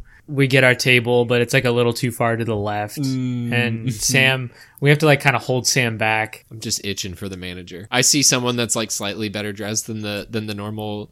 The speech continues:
Speaker 2: minimum wage <laughs> associates that I'm dealing with, and it's just like, it's like a homie missile, you know? I'm just like, "Meow,"
Speaker 1: <laughs>
Speaker 2: I'm there.
Speaker 1: Sam, they don't
Speaker 2: So it's
Speaker 1: even
Speaker 2: the
Speaker 1: work
Speaker 2: holiday
Speaker 1: here.
Speaker 2: season. <laughs> As you can tell by this very festive intro.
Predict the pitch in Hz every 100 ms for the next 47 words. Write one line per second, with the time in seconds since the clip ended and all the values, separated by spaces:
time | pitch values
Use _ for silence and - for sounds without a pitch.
0 | _ 104 107 101 101 104 101 95 107 107
1 | 101 113 98 - 95 92 92 95 98 104
2 | 101 95 - 95 - 82 78 - 107 104
3 | 90 - 101 98 90 90 - 92 98 95
4 | 107 98 80 67 - _ _ _ _ 269
5 | 302 277 262 240 226 214 110 101 101 92
6 | - _ _ _ _ - - 180 - 277
7 | 330 - 185 151 151 170 175 160 156 233
8 | 254 226 214 175 190 190 127 143 - -
9 | - - - - 381 370 - - - _
10 | _ _ 196 170 175 180 185 175 196 220
11 | 208 160 131 135 131 - 120 - 113 101
12 | 120 117 92